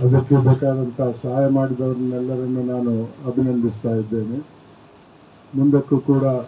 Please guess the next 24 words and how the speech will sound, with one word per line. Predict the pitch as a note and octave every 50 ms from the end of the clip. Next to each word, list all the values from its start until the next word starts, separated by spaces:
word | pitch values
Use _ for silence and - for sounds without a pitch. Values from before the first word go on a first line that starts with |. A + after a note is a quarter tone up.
| - C3+
ಇಂಥ | A#2+ B2 B2 C3+
ಕ-, | C3 B2+ A#2+ - C#3+ B2 B2 A#2+ A#2+ -
ಕಾರ್ಯಕ್ರಮಗಳು | C3+ B2+ B2+ B2+ B2+ C3 B2 B2+ B2+ B2 B2 B2+ A#2+ A#2+
ವಾರ್ಷಿಕವಾಗಿ | A#2+ B2+ B2 - C#3 - C#3+ C3 B2+ B2+ A#2+ A#2 A#2 A#2+
ನಡೆಯಲಿ | A#2+ A#2+ B2 B2+ B2+ A#2+ A#2+
ಅಂತ | A#2 A2+ A2+ -
ದೇವರಲ್ಲಿ | B2 A2+ G#2 G2+ A2+ B2 A#2+ A#2+ A#2 A#2 A2+ A2+ A2+ G#2+
ಪ್ರಾರ್ಥಿಸ್ತಾ | G#2+ - A#2 A#2 A#2 - A#2 A2 A2 - A#2+
ಇದ್ದೇನೆ. | G#2+ G#2+ G#2 G#2 A2 G#2+ F#2+ G2 G#2+ A2+ - - - - - - - - - - - - - - - - - - - - - - - - - - - - - - - - - - C#3
ನಾನು | B2+ B2 B2 B2 B2 B2 A#2+ A#2+ A#2
ಹಲವಾರು | G2 G2+ G#2 A#2+ B2 C3 C3 C#3 C#3 C#3 C3+ B2
ಹುದ್ದೆಯಲ್ಲಿ | B2+ B2+ B2+ - C#3+ C#3+ C#3+ C#3 B2+ B2+
ಕೆಲಸ | - C#3+ C3 B2+ B2 - C3+ C3
ಮಾಡಿದಂಥ | C3 B2+ B2 A#2+ B2 B2 A#2+ A2+ -
ವ್ಯಕ್ತಿ, | C3 A#2+ A#2 B2 A#2+ A#2+ A#2+ - - A#2+ A#2 B2+ C3 - - - - - - - - - - - _ - - - - - - - B2+ B2
ಆದರೆ | B2 A#2+ A#2+ B2+ B2
ಕರ್ನಾಟಕ | B2+ - C3 A#2+ B2 B2+ C3+ C#3+ C#3 - C#3 - D3+
ಲೋಕಾಯುಕ್ತಕ್ಕೆ | C3+ B2+ B2+ B2+ - - C#3 C#3 C#3 C3+ - - C#3+ - -
ಬಂದ | C3 A#2+ A2+ B2+ B2+ C#3+ C#3
ನಂತರ | C3+ C3+ C3+ C#3 C#3+ - D3+
ನನ್ನಲ್ಲೇ | C#3+ C3+ B2+ B2+ B2+ C3+ C#3 C3+ C3+ C3+ C#3+
ಒಂದು | C#3 C3 B2+ B2 B2
ಬದಲಾವಣೆ | A#2 A#2 A#2+ A#2+ B2 B2+ B2+ C3 B2+ B2 B2
ಬಂತು. | A2+ G#2+ A#2 B2 B2 A#2+ - A2 G2 G#2+ - - -